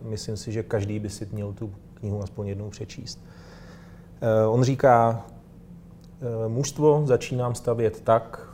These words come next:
že začnu odzadu. Nejdřív, bezpodmínečně, musím mít brankáře a stopera.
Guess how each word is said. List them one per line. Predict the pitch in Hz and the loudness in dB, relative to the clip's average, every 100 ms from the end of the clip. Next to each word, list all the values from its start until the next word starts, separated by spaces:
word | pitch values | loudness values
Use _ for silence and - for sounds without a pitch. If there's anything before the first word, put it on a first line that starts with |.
| - - | -20 -14
že | 107 107 | -6 -4
začnu | 98 101 - 107 | -2 -4 -6 -8
odzadu. | 113 95 101 95 85 - - - - | -6 -4 -4 -4 -8 -14 -20 -16 -2
Nejdřív, | 123 156 107 98 85 - - - | 2 2 0 -6 -8 -12 -20 -14
bezpodmínečně, | 113 143 - - 151 120 104 95 92 - 98 98 - - - | 0 0 0 -2 -4 -2 -4 -6 -8 -10 -14 -14 -18 -18 -12
musím | 107 - 113 | -10 -8 -6
mít | 107 | -4
brankáře | 101 101 98 104 104 107 | -2 -2 -2 -2 -2 -2
a | 104 | -6
stopera. | - 101 - 104 | -8 -10 -8 -10